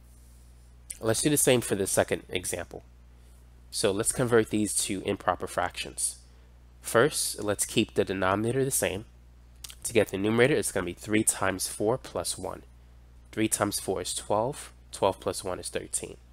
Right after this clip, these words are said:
For the next one, we have a denominator of six, so we'll keep that the same.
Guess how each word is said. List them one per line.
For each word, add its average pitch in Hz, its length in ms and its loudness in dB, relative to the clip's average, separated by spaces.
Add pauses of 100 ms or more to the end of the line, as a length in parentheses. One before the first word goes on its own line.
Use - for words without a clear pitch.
(1600)
For - 120 -2
the 101 100 4
next 110 340 4
one, 92 180 0
we 92 120 -2
have 90 380 0
a 92 120 2
denominator 101 580 0
of - 160 -6
six, - 360 -2
so 90 360 -2 (440)
we'll 92 120 -10
keep - 200 -6
that 95 180 2
the 110 60 0
same. 92 320 -2